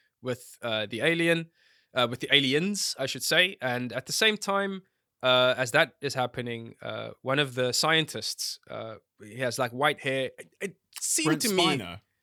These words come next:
Speaker 1: yeah, it seemed to me that he is in a, uh, homosexual relationship with, uh, his carer. And, uh, given that it's Roland Emmerich,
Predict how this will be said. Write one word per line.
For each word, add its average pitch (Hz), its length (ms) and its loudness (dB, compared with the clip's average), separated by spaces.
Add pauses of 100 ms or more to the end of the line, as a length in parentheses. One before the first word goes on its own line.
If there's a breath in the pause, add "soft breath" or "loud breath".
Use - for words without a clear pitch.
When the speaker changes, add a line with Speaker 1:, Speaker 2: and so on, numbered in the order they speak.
(420)
Speaker 1:
yeah, 156 180 6
it 160 120 2
seemed 320 240 0
to 240 80 -2
me 190 200 2
that 170 120 2
he 156 420 -6
is 135 460 -2
in 131 120 -2
a, 123 380 -2
uh, 120 260 -2
homosexual 135 560 -2
relationship 120 640 -4
with, - 240 -12
uh, 110 260 -6
his 120 220 -6
carer. 117 500 0 (800)
And, 117 360 2 (260)
uh, 110 460 -4
given 180 280 4
that 185 120 4
it's 135 100 0
Roland 143 280 4
Emmerich, 135 480 0